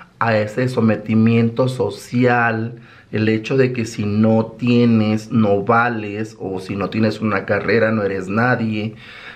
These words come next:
Esas cosas no deben de pasar. Y aparte, nuestra vida es de nosotros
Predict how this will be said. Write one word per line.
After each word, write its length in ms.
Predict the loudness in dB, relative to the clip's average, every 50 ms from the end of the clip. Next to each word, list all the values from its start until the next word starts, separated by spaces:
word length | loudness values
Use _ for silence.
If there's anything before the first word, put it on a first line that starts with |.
| -20 -6 -4
Esas 320 | -2 0 0 0 -2 -2
cosas 640 | -2 -2 -2 -2 0 0 0 0 0 -2 -4 -10 -18 -20 -20 -20 _ -6 -2
no 340 | 2 4 4 4 4 4 2
deben 300 | 0 -2 -2 -2 0 0
de 100 | 0 0
pasar. 640 | 0 -4 -6 -4 0 0 2 2 2 0 -2 -4 -8 -14 -18 -10 -2
Y 80 | -2 -2
aparte, 600 | 0 0 -2 -2 -2 -2 -2 -2 -2 0 0 -2 -6 -12 -16 -18 -12 -2
nuestra 680 | 2 4 4 4 4 2 0 -2 -4 -2 0 0 0 0
vida 720 | -2 -2 0 0 0 0 0 0 0 0 -2 -4 -6 -12 -20 -20 _ _ _ _ _ -20 _ -20 -20 -10 _
es 240 | 0 0 2 2 0
de 100 | 0 0
nosotros 1080 | 0 0 0 0 -2 -2 0 0 0 0 -2 -6 -8 -8 -6 -8 -8 -10 -12 -16 -20